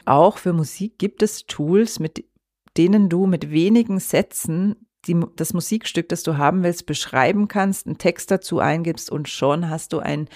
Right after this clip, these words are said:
wirklich hochwertiges, gutes Lied, das du, wenn du nicht ein absoluter Musikexperte bist, garantiert nicht mehr von einem menschengemachten Musikstück unterscheiden kannst.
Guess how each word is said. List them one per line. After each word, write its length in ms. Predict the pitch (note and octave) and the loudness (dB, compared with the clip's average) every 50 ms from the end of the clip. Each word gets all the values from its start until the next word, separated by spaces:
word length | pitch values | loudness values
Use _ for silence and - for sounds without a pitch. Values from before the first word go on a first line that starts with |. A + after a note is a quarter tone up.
| - - - - _ _ - | -20 -20 -20 -20 _ _ -14
wirklich 760 | - C3+ C#3+ F3 G3 G#3+ G#3+ - G#3 G#3 G3+ - - - _ _ _ _ - C#3+ | -10 -4 2 6 6 6 6 4 0 -2 -2 -2 -6 -18 _ _ _ _ -8 0
hochwertiges, 920 | D#3 E3+ G3+ G#3+ - F3 F3 E3 E3 F3+ - F3 E3+ E3+ E3 - - - _ _ - | 4 4 4 4 2 2 2 2 2 0 -2 -6 -8 -8 -8 -10 -12 -20 _ _ -6
gutes 720 | - E3+ F3+ G3 - - F#3 E3+ - - - - - - | -2 0 0 0 0 -2 -4 -4 -6 -10 -14 -16 -16 -12
Lied, 580 | - C#3+ C#3+ E3 F3+ G3 G#3 G#3 - - - - | -10 -8 -4 -2 -2 -2 -2 -2 -6 -12 -6 -8
das 160 | D#3+ - - | -8 -6 -4
du, 260 | - E3+ F3 F3 E3+ E3+ - - _ _ | -2 0 0 0 0 -2 -6 -18 _ _
wenn 160 | - E3 E3+ | -2 0 0
du 80 | F3 F3+ | 2 2
nicht 260 | F3+ F#3 F3 - - | 2 0 0 -2 -4
ein 80 | F#3 F3+ | -4 -2
absoluter 840 | - - F3+ G3+ - - - - G3+ G3 F3+ F#3+ G3+ G3+ G3+ F3+ F3 | 0 0 -2 -2 -2 -6 -6 -2 -2 0 2 0 0 2 2 0 0
Musikexperte 920 | F3 E3+ - F#3+ G3 - - - - - - - F3 C#3+ D3 - E3 D#3+ | 0 -4 -4 -4 -4 -4 -4 -6 -6 -6 -10 -4 -2 -2 -2 -2 -4 -4
bist, 280 | - D#3 D#3 - _ | -4 -6 -6 -6 _
garantiert 720 | - D#3 D#3 E3+ E3 D#3+ - - - E3 F#3+ G3+ G3 - | -4 -4 -2 -2 -4 -4 -6 -6 -4 2 2 2 2 0
nicht 280 | E3+ E3 F3 E3+ - F#3 | -4 -4 -4 -4 -4 -4
mehr 180 | E3+ E3+ E3+ | -4 -2 -4
von 220 | D#3+ - C#3 D3 - | -4 -4 -6 -4 -4
einem 380 | - D3 D#3 D#3+ E3 E3 D3+ D3+ | -4 -2 -2 -2 -2 -4 -4 -4
menschengemachten 1000 | - D#3 E3 D3+ E3 F#3 - F3+ F3 D#3 D#3+ C#3+ C#3+ C3+ C#3 - - - - D#3+ D#3 | -4 -2 -2 -2 -2 -2 -4 -4 -4 -4 -4 -4 -2 -4 -4 -4 -6 -10 -6 -6 -4
Musikstück 580 | D3+ D3+ - - D#3 D3+ - - - D#3 - | -4 -6 -4 -6 -6 -6 -6 -8 -8 -8 -8
unterscheiden 680 | - C#3+ C#3+ D#3 D3+ C3 - D3 B2+ - - - B2+ A#2 | -6 -8 -6 -6 -4 -4 -4 -4 -4 -4 -4 -6 -8 -8
kannst. 480 | - - - - - - - _ - | -8 -10 -10 -10 -10 -14 -16 _ -20